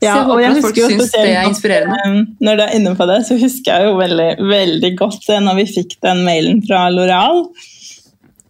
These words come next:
Speaker 2: Ja,
Speaker 1: Husker du det?
Speaker 2: herregud.
Speaker 1: <laughs> Da hadde vi et møte på vårt kontor, eh, i Bygdøy Allé, og vi satt der, eh, meg, deg og Karoline. Eh,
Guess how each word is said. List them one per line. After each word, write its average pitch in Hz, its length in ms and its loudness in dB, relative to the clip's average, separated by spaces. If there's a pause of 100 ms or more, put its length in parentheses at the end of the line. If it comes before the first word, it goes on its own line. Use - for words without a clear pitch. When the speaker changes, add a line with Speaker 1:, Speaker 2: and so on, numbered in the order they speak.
(160)
Speaker 2:
Ja, 190 300 0
Speaker 1:
Husker 190 160 2
du 185 140 2
det? 220 220 2 (180)
Speaker 2:
herregud. 370 480 2 (1000)
Speaker 1:
<laughs> - 40 -20
Da 214 180 4
hadde 208 220 0
vi 190 260 0
et 202 240 -6
møte 208 560 -2
på 190 280 0
vårt 196 260 -4
kontor, 220 500 0
eh, 190 560 -2
i 190 180 2
Bygdøy 185 300 0
Allé, 220 520 0
og 190 340 0
vi 190 100 0
satt 185 340 -6
der, 180 360 0
eh, 180 320 0
meg, 175 320 0
deg 170 340 -2
og 175 240 -4
Karoline. 180 640 -2 (880)
Eh, 185 500 2